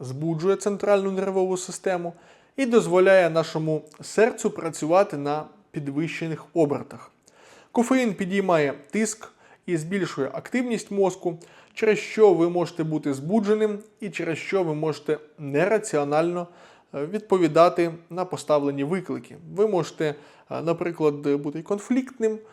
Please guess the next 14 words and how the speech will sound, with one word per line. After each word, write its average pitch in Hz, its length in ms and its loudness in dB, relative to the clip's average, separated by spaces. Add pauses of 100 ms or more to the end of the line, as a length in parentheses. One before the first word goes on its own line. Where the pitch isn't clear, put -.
(220)
в 143 100 -6
деяких 185 340 2
ситуаціях, 147 840 2
е, 135 120 -6 (160)
тривала 160 440 0
відсутність 143 680 -8
сну, 214 520 -4 (280)
навіть 165 340 0
після 175 300 -2
вживання 151 460 2
кофеїну, 151 680 -4 (160)
робить 156 360 -2
вас, 143 360 0
е, 139 180 -2